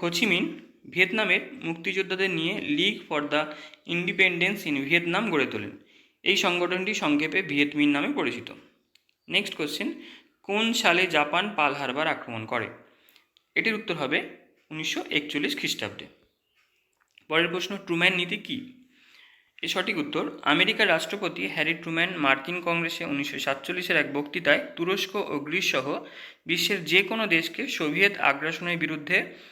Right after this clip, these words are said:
সামরিক ও আর্থিক সাহায্য দানের প্রতিশ্রুতি দেন, যা ট্রুম্যান নীতি নামে পরিচিত। পরের প্রশ্ন,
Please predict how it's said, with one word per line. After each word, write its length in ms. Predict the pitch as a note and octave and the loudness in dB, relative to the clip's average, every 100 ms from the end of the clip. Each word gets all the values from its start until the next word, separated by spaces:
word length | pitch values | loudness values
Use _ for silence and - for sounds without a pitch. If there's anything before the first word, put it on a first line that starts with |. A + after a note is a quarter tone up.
| - _ | -20 _
সামরিক 600 | - - D#3 F#3 A3 G#3+ | -2 2 4 4 2 2
ও 60 | C#3+ | 4
আর্থিক 440 | C3+ C3+ - G3+ | 6 4 -2 -4
সাহায্য 400 | - D#3+ D3 D3 | -2 0 0 0
দানের 220 | D3 D#3+ G3 | 0 0 -2
প্রতিশ্রুতি 520 | D#3 C#3 C3+ B2+ B2 | -4 -4 -6 -6 -2
দেন, 240 | B2 D3 G#2 G2 - | 6 6 4 -8 -8
যা 480 | - C#3+ E3+ - - | 4 4 4 -2 -10
ট্রুম্যান 340 | F3 F3 G3+ G3 | -4 2 2 2
নীতি 200 | E3 D#3+ | -2 -2
নামে 240 | C#3+ D3 | -2 -2
পরিচিত। 480 | G3+ G#3 G#3 - A2 - _ _ _ _ - - _ _ _ _ _ _ _ - | -4 -4 -4 -6 -8 -16 _ _ _ _ -20 -20 _ _ _ _ _ _ _ 2
পরের 180 | F#3 A3 | 4 4
প্রশ্ন, 240 | F#3+ - | 2 -2